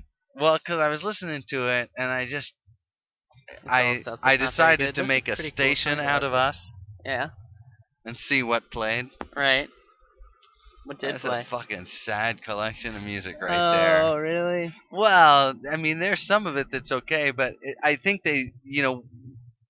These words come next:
Speaker 1: we haven't been rated at all by anyone for, in any way for any reason.
Speaker 2: So it's just playing whatever
Speaker 1: So it's just
Speaker 2: is in
Speaker 1: gonna
Speaker 2: our genre?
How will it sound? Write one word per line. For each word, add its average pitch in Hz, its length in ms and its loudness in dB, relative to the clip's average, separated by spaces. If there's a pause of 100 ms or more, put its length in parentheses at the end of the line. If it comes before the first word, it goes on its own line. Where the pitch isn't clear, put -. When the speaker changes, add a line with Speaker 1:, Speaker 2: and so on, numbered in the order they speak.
(500)
Speaker 1:
we 135 220 -4
haven't 139 340 2
been 98 260 -8
rated 131 460 0
at 95 140 -6
all 85 200 0
by 90 220 -2
anyone 92 460 -6
for, 98 160 -10
in 95 240 -10
any 95 180 -6
way 87 260 -4
for 87 200 -12
any 87 220 -8
reason. 92 340 -6
Speaker 2:
So 151 140 -2
it's 135 140 -8
just 143 200 -10
playing 123 320 -6
whatever 120 360 -4
Speaker 1:
So 151 60 4
it's 156 100 0
just 175 200 4
Speaker 2:
is - 60 -6
in 156 100 2
Speaker 1:
gonna 143 100 2
Speaker 2:
our 131 120 -2
genre? 139 80 -2